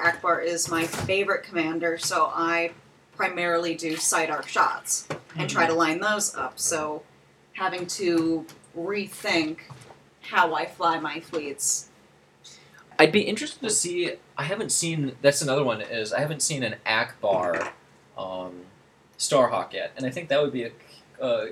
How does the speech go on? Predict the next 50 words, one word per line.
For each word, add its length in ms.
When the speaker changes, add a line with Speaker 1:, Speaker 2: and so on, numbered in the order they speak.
Speaker 2:
interesting 600
build. 380
Speaker 1:
That 160
would 100
be 120
a 80
gross 500
double 280
arc 220
to 80
get 200
in. 220
Speaker 2:
You 120
can't. 340
Speaker 1:
Oh, 200
that's 260
right. 440
Speaker 2:
Yep. 200
Well, 100
I 20
mean, 240
if 180
you 160
were 140
able 320
to 120
somehow, 460
like, 200
you 60
could 140
double 240
arc 180
in 80
a 80
Super 320
Star 200
Destroyer, 580
or 60
I 40
think 240
you 60
could 240
maybe 300
double 300
arc, 200
like, 160
an 140
I 200
S 200
D 420